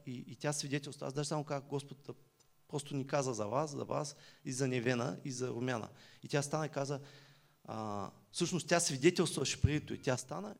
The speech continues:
и каза, че получила изцеление само докато слуша Словото. Физически, а, сериозни неща и мисля, че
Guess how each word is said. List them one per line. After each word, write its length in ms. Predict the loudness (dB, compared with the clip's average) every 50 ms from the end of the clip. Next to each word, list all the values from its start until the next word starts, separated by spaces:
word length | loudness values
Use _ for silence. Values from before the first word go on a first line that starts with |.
| _ -20
и 40 | -12
каза, 340 | -6 -2 -2 -2 -2 -2
че 160 | -6 -8 -12 -18
получила 400 | -10 -8 -6 -4 -2 -2 -2 -4
изцеление 480 | -4 -4 -2 0 2 2 2 2 2
само 280 | 2 4 4 4 4 2
докато 260 | 0 0 -4 -4 -4
слуша 240 | -6 -4 -4 -4 -4
Словото. 400 | -2 -2 0 0 0 -2 -4 -10 -20 -20 -20 -20 -20 -18 -10
Физически, 760 | -6 -4 -2 -2 -2 -2 -2 -2 -4 -4 -4 -4 -4 -4 -6 -8 -14 -18 -14 -10
а, 220 | -8 -8 -6 -6
сериозни 420 | -4 -4 -2 0 0 0 0 0 -2
неща 300 | -4 -4 -4 -6 -6 -6 -8 -12 -20 _ _ _ _ _ _ -12
и 60 | -10
мисля, 320 | -10 -10 -10 -10 -12 -12 -12
че 220 | -10 -10 -12 -12